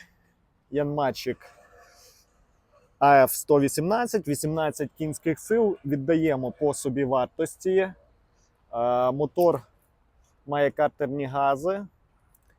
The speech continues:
ринкова ціна такого трактора в Україні десь орієнтовно шість вісімсот. До речі, до нас такий тракторець, е, вже прийшов або в наступному надходженні приходить.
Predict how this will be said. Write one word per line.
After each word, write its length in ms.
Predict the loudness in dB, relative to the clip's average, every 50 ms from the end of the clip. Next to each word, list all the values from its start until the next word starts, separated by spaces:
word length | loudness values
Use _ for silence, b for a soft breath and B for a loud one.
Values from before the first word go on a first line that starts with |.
| _ _ _ _ _ _ _ -12 -8 -8 -6 -6 -6 -6 -6 -8 -4 0
ринкова 460 | 2 2 2 2 2 0 0 0 0
ціна 340 | -2 -4 -4 -4 -2 -2 -2
такого 340 | -4 -4 -2 0 0 0 0
трактора 440 | 0 0 0 0 0 -2 -4 -4
в 60 | -4 -4
Україні 420 | -4 -4 -2 -2 -2 -2 -4 -4
десь 240 | -4 -6 -6 -4 -4
орієнтовно 480 | -4 -4 -4 -4 -2 -2 -2 -2 -6
шість 260 | -6 -8 -8 -8 -6 -6
вісімсот. 460 | -6 -6 -6 -6 -4 -2 -4 -2 0
До 100 | 4 4
речі, 240 | 6 4 4 2 -2
до 120 | -2 0
нас 200 | 0 0 0 0
такий 240 | -4 -6 -6 -6 -4
тракторець, 680 | -2 -4 -4 -4 -2 -2 0 0 0 0 -2 -6 -6
е, 340 | -4 -2 0 0 0 0 -2 -4 -10 _ _ _ _ _ -14
вже 240 | -4 0 0 0 0
прийшов 520 | 0 -2 -4 -4 -2 0 0 2 2 2
або 240 | 0 0 0 -2 -2
в 60 | -2
наступному 600 | -2 -4 -4 -2 -2 -2 -2 -2 -4 -6 -4 -4
надходженні 600 | -4 -4 -4 -2 -2 -2 0 0 0 0 0 0
приходить. 560 | 0 -2 -2 -2 0 0 0 0 0 -4 -6